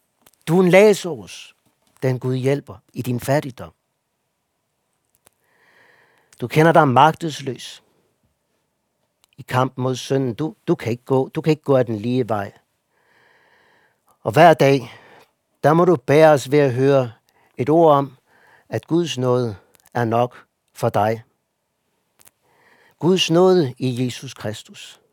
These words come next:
er der nok. Her har du fundet livet. Du er en Lazarus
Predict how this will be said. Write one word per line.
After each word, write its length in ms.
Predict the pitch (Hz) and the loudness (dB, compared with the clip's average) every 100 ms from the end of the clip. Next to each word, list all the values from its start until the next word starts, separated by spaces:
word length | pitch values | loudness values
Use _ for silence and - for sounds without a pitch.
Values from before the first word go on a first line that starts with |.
| _ - | _ -8
er 80 | 107 | -8
der 100 | 101 | -8
nok. 240 | 90 95 _ _ _ _ _ _ _ _ _ _ _ _ _ _ _ _ _ _ _ _ _ _ _ | -14 -18 _ _ _ _ _ _ _ _ _ _ _ _ _ _ _ _ _ _ _ _ _ _ _
Her 180 | - 151 | 0 2
har 120 | 135 | 4
du 120 | 151 | 2
fundet 360 | 185 147 135 123 | 0 -2 -2 -6
livet. 260 | 117 101 85 _ _ _ _ _ _ _ _ _ _ _ _ _ - - - | -8 -12 -18 _ _ _ _ _ _ _ _ _ _ _ _ _ -20 -12 2
Du 100 | 196 | 4
er 40 | |
en 80 | 190 | 6
Lazarus 840 | 175 190 180 202 170 151 - - | 6 6 4 0 -2 -4 -8 -18